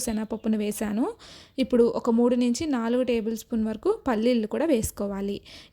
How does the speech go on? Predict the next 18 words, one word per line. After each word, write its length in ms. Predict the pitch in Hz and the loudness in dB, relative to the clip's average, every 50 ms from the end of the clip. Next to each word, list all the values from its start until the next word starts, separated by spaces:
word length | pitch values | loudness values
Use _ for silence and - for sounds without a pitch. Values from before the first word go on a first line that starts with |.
| 240 262 | 2 4
ఇలా 180 | 269 247 233 226 202 220 | 4 4 2 2 0 0
వేసుకున్న 380 | 220 240 233 - - 285 285 269 - | 0 -2 -2 -2 -2 -2 -2 -2 -2
తర్వాత 340 | 233 220 208 208 214 202 - 214 214 214 214 - 208 214 | -4 -6 -6 -6 -8 -6 -6 -6 -6 -6 -6 -2 0 0
దోరగా 380 | 220 220 220 220 226 214 269 339 - | 2 2 2 0 0 -2 -2 -2 0
ఫ్రై 120 | - 254 214 208 - | 0 0 0 0 0
చేసుకోవాలి. 600 | 220 214 - - - 208 208 202 202 202 208 208 - - _ - 220 | -2 -4 -4 -4 -4 -4 -2 -2 -2 -2 -2 -2 -4 -8 _ -10 -10
ఈ 20 | 214 - | -4 -2
పోపు 240 | 233 220 226 226 262 247 247 | 0 0 0 0 0 0 0
మొత్తం 280 | 220 190 - - 269 359 403 349 | 0 -2 -4 -4 -4 -2 -2 -2
మనకి 220 | 262 226 214 233 220 - | -2 -2 -2 -4 -4 -2
కొంచెం 240 | 226 214 - 233 220 214 | -2 0 0 0 -2 -2
ఎర్రగా 320 | 208 208 214 226 226 262 262 - | -2 -2 -2 0 0 -2 -2 -4
ఫ్రై 140 | 233 214 208 214 214 214 | -4 -2 -2 -2 -2 -4
అవ్వాలండి. 500 | 202 214 214 208 214 202 196 208 269 349 466 - - - - - - - - - 240 | -4 -4 -4 -4 -4 -2 -2 -2 -2 -2 -2 -4 -10 -20 -20 -20 -20 -20 -8 -2 0
అలా 160 | 247 240 240 226 220 | 2 2 2 0 0
అయితేనే 400 | 220 214 - 247 233 226 214 214 220 226 226 | -2 -2 -2 -2 -2 0 -2 -2 -4 -4 -4
మనకి 220 | 226 220 - 233 226 233 | -4 -4 -4 -2 -2 -2
టేస్ట్ 380 | 220 220 233 220 - - 240 | 0 0 0 0 0 -2 -4